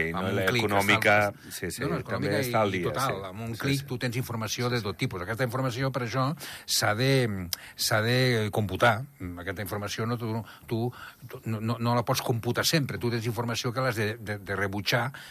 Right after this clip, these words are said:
Speaker 1: perquè és informació, mm, tòxica o directament, eh, falsa, no? Entonces, tu has de saber tenir una impermeabilitat sele-, una permeabilitat selectiva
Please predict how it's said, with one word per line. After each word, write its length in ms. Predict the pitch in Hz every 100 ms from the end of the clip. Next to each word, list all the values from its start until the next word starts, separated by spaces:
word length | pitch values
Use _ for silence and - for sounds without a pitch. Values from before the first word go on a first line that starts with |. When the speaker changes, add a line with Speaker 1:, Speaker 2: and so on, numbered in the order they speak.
| -
Speaker 1:
perquè 300 | 101 92 98
és 80 | 98
informació, 800 | 95 98 101 - 98 101 110 107
mm, 340 | 90 85 87 123
tòxica 540 | 123 - 123 123 139
o 220 | 127 107 98
directament, 680 | 104 110 92 104 110 120 135 - - - -
eh, 80 | 92
falsa, 460 | 92 101 - 85
no? 140 | 82 127 - -
Entonces, 280 | - 110 -
tu 100 | 123
has 140 | 110
de 60 | 131
saber 380 | - 120 127 127 123 - - - _ - 117
tenir 160 | 117
una 140 | 123 123
impermeabilitat 720 | 117 113 113 113 110 117 113
sele-, 320 | - 117 110 - - 127
una 80 | 123
permeabilitat 640 | 156 135 131 127 123 127 -
selectiva 560 | 117 113 - 147 123